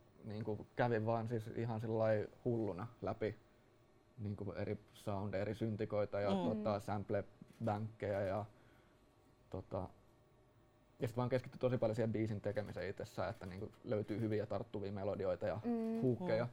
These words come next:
Speaker 3: Mm.
Speaker 1: Niin, tota,
Speaker 3: Niin.
Speaker 1: sieltä sit tuli. Meidän ensimmäinen biisi, mikä valmistui, niin oli Tidal Wave, joka löytyi meidän ekalta levyltä. Ja
Speaker 3: Joo.
Speaker 1: siinä oli ehkä mulle semmonen, niinku, että okei, tässä on nyt jotain.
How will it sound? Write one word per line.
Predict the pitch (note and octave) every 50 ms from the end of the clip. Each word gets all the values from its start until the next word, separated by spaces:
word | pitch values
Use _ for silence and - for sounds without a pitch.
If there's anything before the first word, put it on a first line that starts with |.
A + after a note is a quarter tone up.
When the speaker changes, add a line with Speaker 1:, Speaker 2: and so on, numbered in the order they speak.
| -
Speaker 3:
Mm. | - A#3+ A#3+ A#3 A3+ A#3 A3+ A3+ - - - A#2
Speaker 1:
Niin, | A2+ -
tota, | - - G#2+ - - A2+ A2+ - - -
Speaker 3:
Niin. | G#3+ G#3+ G#3
Speaker 1:
sieltä | G3+ D3 C3+ C3+
sit | C#3 C#3 -
tuli. | - B2+ B2 B2 B2 - -
Meidän | B2+ C3 B2
ensimmäinen | B2+ B2+ C3 C3 C3 B2+ B2
biisi, | B2 B2+ B2 C3
mikä | B2 - A#2+ A#2
valmistui, | B2 A#2+ A#2+ B2 A2+ - A2+
niin | A2+ A2+
oli | A2+
Tidal | A2 - - A#2 A#2 A2+ A2+ A2+
Wave, | G#2 G2+ F#2+ G2
joka | G#2 - -
löytyi | G#2 G#2 - - G#2+
meidän | G#2+ G#2+ G#2 F#2+
ekalta | - - F#3+ F#3+ - - - - - - - - - - - - - - - - - -
levyltä. | - G#2+ A#2 G#2 A2 G#2+ G#2+ G#2+ - F2
Ja | E2 G2 - -
Speaker 3:
Joo. | - G2+ - F#3+ G#2+ - A3 - - - - - - -
Speaker 1:
siinä | - - A#2 G#2+ G2+
oli | G2 G#2 G2
ehkä | G2+ A2 - G#2+
mulle | F#2+ G2 G#2 G#2 G#2+
semmonen, | - - F2 G2+ G2+ G2+
niinku, | G2 G2+ G2
että | - -
okei, | G#2+ G2+ - E2+ D#2+ F2+ - - -
tässä | A2 A#2 A2 A2
on | D#2+
nyt | D#2+ - - -
jotain. | - - E2+ E2+ F2+